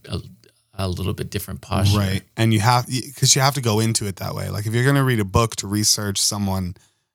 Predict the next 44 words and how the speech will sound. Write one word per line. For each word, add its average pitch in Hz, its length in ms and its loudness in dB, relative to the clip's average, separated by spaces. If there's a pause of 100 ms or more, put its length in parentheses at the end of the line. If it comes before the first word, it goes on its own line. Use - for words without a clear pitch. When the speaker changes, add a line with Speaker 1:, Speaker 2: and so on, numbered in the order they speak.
(520)
Speaker 2:
that 107 80 2
has 104 160 0
an 90 140 -10 (220)
opposite 107 520 2
opinion 104 440 4
as 90 200 -4
you, 95 280 -6 (420)
you 120 160 2
go 143 220 6
into 123 220 2
that 98 300 0 (360)
a 113 80 2
lot 104 260 4
differently - 560 -8 (160)
than 113 160 4
you 98 120 2
would 90 240 -2
reading 90 280 -2
a 87 60 -4
book, 90 360 -8 (160)
someone 92 280 -6
else. 92 140 -4
But 101 160 -2
a 98 40 -2
lot 101 220 2
of 101 80 -4
times, 92 400 -2
like, 98 280 -14 (600)
w-, 98 180 2 (200)
we 104 220 0
don't 107 220 0
have 101 200 2
that 92 160 0
same 98 280 -2
type 95 200 -2
of - 80 -6
filter 95 360 -2
or 90 80 0
guard 95 480 0
if 101 160 0
someone 92 560 0
is 92 160 -2
a 90 60 -10
pastor. 107 540 0